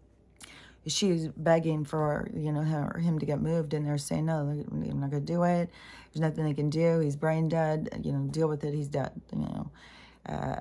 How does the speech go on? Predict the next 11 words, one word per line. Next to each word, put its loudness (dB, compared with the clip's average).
and 0
she's -2
saying 0
no. 2
And 0
so -2
then 2
the 0
two -2
hospitals -2
talk, -2